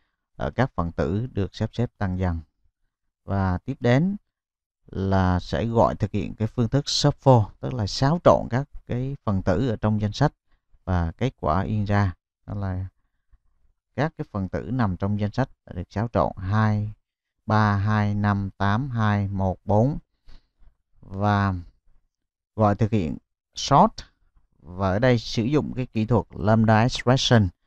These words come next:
để có thể, à, sắp xếp danh sách theo thứ tự giảm dần và in ra. Thì cái kết quả đó là thứ tự của các phần tử thì có cái giá trị giảm dần như thế này, tức là tám, năm, bốn,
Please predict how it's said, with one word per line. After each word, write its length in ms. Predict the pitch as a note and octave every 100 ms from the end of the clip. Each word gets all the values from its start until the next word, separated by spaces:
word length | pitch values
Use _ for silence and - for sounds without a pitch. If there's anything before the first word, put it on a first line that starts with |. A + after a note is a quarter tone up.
| _ _ _ _ - -
để 220 | D#2 F2+
có 200 | B2 B2
thể, 480 | B2+ D#2 F2+ A2+ C3+ - -
à, 120 | F#2
sắp 220 | - C3+ -
xếp 280 | C#3+ E3+
danh 160 | - G#2+
sách 220 | - C#3 -
theo 220 | - A2+ G#2
thứ 160 | A2+
tự 200 | A2+ F#2+ G2
giảm 200 | D2 A2
dần 260 | A2 F#2+ E2+ -
và 280 | - F2+ E2
in 180 | - G#2
ra. 320 | G#2 G2+ F#2+ -
Thì 120 | G#2
cái 180 | - A#2 -
kết 160 | E3 -
quả 420 | A2+ B1+ F2 C3 B2+
đó 120 | A#2
là 160 | A2
thứ 220 | - B2 C#3
tự 140 | A2
của 120 | B1
các 180 | A2 A2+ -
phần 200 | F2+ F2+
tử 280 | E2+ G2 A#2 _ _ - _ _ -
thì 100 | G2
có 300 | - G#2 C#3
cái 120 | C#3
giá 140 | C3
trị 240 | - G#2 - G#2
giảm 200 | F#2+ A2+
dần 280 | G#2+ F2+ F#2
như 100 | G2
thế 120 | A2
này, 160 | G#2 F2+ - _ _ -
tức 140 | -
là 180 | G#2 F#2
tám, 540 | D#2+ - G2+ A#2 E3 F2+ -
năm, 400 | G2 G2+ G2+ G2 G2 -
bốn, 400 | F#2 G2 G#2 C#3